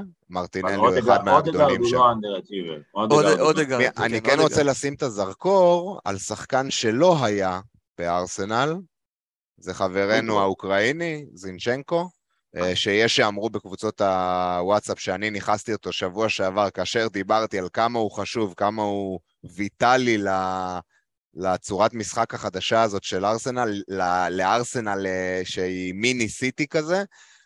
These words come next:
Speaker 1: ו-, וממש ראו את זה, ראו את זה השבוע. אה,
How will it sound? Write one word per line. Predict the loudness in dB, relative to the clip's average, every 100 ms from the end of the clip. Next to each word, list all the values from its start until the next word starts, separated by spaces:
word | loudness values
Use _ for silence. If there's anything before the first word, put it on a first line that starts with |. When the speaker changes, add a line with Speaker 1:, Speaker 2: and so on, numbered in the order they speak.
| _ -2
Speaker 1:
ו-, | 2 2 0
וממש | -4 -4 -2 2 2 0 -4 -6 -6
ראו | 2 6 6
את | 2
זה, | -4 -10 _ -4
ראו | 2 2
את |
זה | 2
השבוע. | -2 -2 -6 -6 -8 -10 _ -8
אה, | -2 0